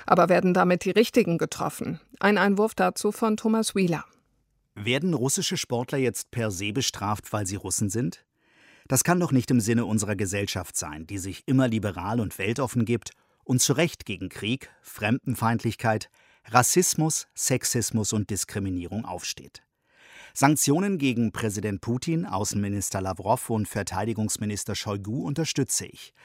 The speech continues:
Speaker 2: da sie die unmittelbare Verantwortung für den Krieg in der Ukraine tragen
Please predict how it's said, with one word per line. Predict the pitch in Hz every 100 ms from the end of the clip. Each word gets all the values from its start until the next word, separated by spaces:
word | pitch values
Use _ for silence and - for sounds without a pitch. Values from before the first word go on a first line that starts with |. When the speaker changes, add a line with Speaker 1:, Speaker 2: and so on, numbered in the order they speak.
| - - -
Speaker 2:
da | 104 98
sie | 101 165
die | 170
unmittelbare | 147 143 135 127 110 110 107
Verantwortung | - 98 127 - 87 - 90
für | - 98
den | 101
Krieg | - 101 92
in | 101
der | 101
Ukraine | 98 - 101 104 113
tragen | 104 - 107 110